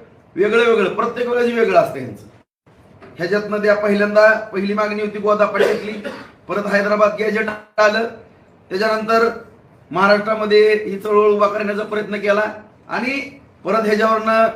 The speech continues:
मराठा ओबीसी एकच आहेत म्हणले, परत म्हणले, अं, सगळे सोयरेचा शॉर्टकट केला, ह्यांनीच वाशीला गुलाल उधळला, मुख्यमंत्री साहेब हे होते, गुलाल उधळला आणि ह्या सगळ्या झाल्यानंतर सगळा मराठा समाज समाधानी झाला,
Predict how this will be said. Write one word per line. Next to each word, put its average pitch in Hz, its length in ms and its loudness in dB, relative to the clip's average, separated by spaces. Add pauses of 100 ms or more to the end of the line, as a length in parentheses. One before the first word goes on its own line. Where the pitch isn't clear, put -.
(440)
मराठा 196 320 0
ओबीसी 214 460 0
एकच 220 300 -2
आहेत 220 220 -4
म्हणले, 214 280 0 (880)
परत 208 240 -2
म्हणले, 214 580 2 (520)
अं, 151 140 -6
सगळे 208 320 0
सोयरेचा 214 500 0
शॉर्टकट 208 360 2
केला, 208 300 2 (600)
ह्यांनीच 208 680 -6
वाशीला 190 400 -2
गुलाल 214 340 4 (720)
उधळला, 214 380 2 (920)
मुख्यमंत्री 196 520 -4
साहेब 208 220 -2
हे 208 100 0
होते, 208 220 4
गुलाल 196 360 0
उधळला 202 560 0 (280)
आणि 196 180 -4
ह्या 233 280 0
सगळ्या 233 320 -2
झाल्यानंतर 233 520 0
सगळा 233 300 -2
मराठा 226 340 -2
समाज 226 280 -6
समाधानी 247 420 -6
झाला, 208 280 -4